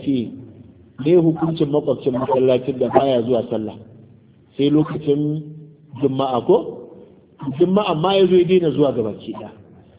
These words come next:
To wannan mutumin ya cancanci a kona masa gida. Haka manzo Allah ya ce. Ya ce, ya ce, "Laqad hamamtu an amura bis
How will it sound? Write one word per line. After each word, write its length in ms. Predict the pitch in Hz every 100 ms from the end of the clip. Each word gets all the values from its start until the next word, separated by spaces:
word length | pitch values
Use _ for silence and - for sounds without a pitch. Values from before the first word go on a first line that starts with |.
| _ _ -
To 80 |
wannan 520 | 139 175 165 170 185 156
mutumin 320 | 139 165 156
ya 140 | 151 151
cancanci 1120 | 143 127 123 120 113 160 160 156 156 156 156 -
a 160 | 170
kona 400 | 160 147 147 131
masa 220 | 120 113 113
gida. 240 | 113 104 - - - - _ _ _ _ _ _ -
Haka 220 | - 131
manzo 180 | 120 120
Allah 180 | 117 104
ya 60 |
ce. 140 | - - - - _ _ _ _ _ _ _ _ _ _ _ _ _ _ _ _ 143
Ya 120 | 139
ce, 200 | - 151
ya 260 | 127 135
ce, 220 | 143 151 139
"Laqad 320 | 131 - 156
hamamtu 560 | 123 123 139 147 - 101 - - - - _ - -
an 220 | 143 143
amura 460 | - 185 175 160 131
bis 180 | 127